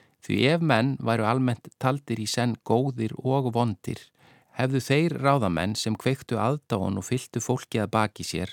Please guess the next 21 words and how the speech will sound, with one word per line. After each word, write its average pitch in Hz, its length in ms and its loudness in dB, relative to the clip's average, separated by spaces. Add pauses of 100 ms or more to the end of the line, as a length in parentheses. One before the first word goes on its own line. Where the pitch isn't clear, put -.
orðið 120 380 0
þeir 110 160 -2
fyrstu - 580 -2
sem 104 260 -4
blettur 120 460 -2
félli 85 380 -2
á. 117 160 -2 (1000)
Það 123 240 2
hefði 117 140 2
valdið 104 360 0
miklum 101 400 0
ruglingi 110 600 -4 (340)
og - 100 -2
enginn 123 400 0
hefði 101 220 2
viljað 98 220 -2
fórna 113 360 -2
sér 87 300 -4
fyrir 92 240 -2
nokkurt - 500 -4
hlut. - 360 -6